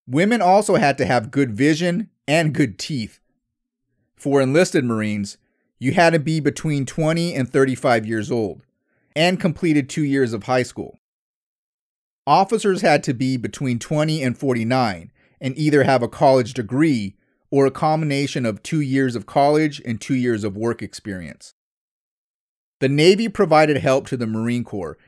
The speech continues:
and transferred women in their Waves program to the Marine Reserves. A year after its creation, the Women's Reserve had a strength of almost fifteen thousand. There were about thirty different M O Ss, or jobs, for female Marines,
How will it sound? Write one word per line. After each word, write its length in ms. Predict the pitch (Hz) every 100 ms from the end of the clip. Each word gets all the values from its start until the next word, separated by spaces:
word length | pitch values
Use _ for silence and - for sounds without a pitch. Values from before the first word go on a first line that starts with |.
| -
and 140 | 127
transferred 560 | - 160 156 175 175 131
women 340 | 143 151 135
in 100 | 117
their 100 | 110
Waves 380 | 110 131 160 151
program 480 | - 117 107 107 107
to 100 | 117
the 100 | 107
Marine 320 | 107 110 107
Reserves. 600 | 104 98 120 98 82 - _ _ _ _ _ _ _ _ _ _ _ _ _ -
A 80 | 131
year 460 | 117 147 226 262 -
after 320 | 190 190 180
its 100 | 170
creation, 720 | - 160 135 135 123 101 82 - _ _ -
the 80 |
Women's 440 | 117 143 202 214 185
Reserve 440 | 185 131 139 139
had 160 | 139 120
a 60 |
strength 460 | 107 - 139 135 131
of 100 | 117
almost 360 | 120 113 110 -
fifteen 500 | 123 - - 113 104
thousand. 540 | 110 104 101 90 - _ _ _ _ _ _ _ _ _ _ _ _ _
There 120 | - 156
were 140 | 170
about 340 | 156 165 151
thirty 400 | - 190 202 208
different 440 | 156 170 175 185 156
M 160 | 143
O 120 | 135 127
Ss, 600 | 123 - 101 80 - _
or 140 | 110 110
jobs, 560 | 131 120 90 92 - 113
for 140 | 123
female 400 | 113 139 123 110
Marines, 520 | 104 104 95 85 -